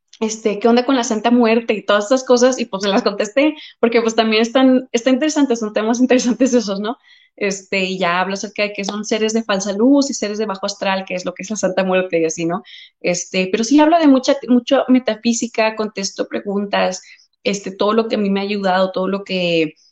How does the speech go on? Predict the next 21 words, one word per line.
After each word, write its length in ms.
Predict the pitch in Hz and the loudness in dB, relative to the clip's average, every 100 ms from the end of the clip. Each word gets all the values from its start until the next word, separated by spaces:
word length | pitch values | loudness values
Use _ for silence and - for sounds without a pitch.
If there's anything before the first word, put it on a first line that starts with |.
| _ - | _ -8
este, 280 | 185 185 175 | -4 -4 -2
yo 200 | 185 190 | 0 2
he 80 | |
aprendido. 680 | 196 196 202 190 185 185 185 185 _ _ _ - | 0 0 -2 -2 -2 0 -2 -4 _ _ _ -14
Yo, 880 | 185 226 220 220 233 247 277 - _ _ _ - | -2 4 4 6 6 6 2 -6 _ _ _ -4
eh, 340 | 294 277 247 | 0 2 2
soy 760 | 226 - 233 220 214 214 208 - _ _ _ - | 0 -2 -2 0 0 -2 -4 -10 _ _ _ 0
yo 260 | 233 233 - | 0 0 0
tengo 180 | 285 269 | 4 6
una 200 | 269 277 | 4 2
polaridad, 500 | 285 269 247 208 - - - | 0 2 2 0 -6 -12 -4
este, 340 | 226 226 226 | -4 -2 -2
negativa 540 | 214 202 196 196 190 196 | -2 -2 -4 -4 -4 -2
que 140 | 220 | -2
es 160 | 190 - | -2 -6
la, 140 | 196 196 | -6 -4
la 100 | 190 | -4
masculina 580 | 196 - 202 185 185 | -4 -4 -2 -2 -2
como 320 | 190 202 180 170 | -4 -4 -2 -4
muy 380 | 175 180 180 | -6 -4 -4
fu-, 200 | 180 - | -6 -16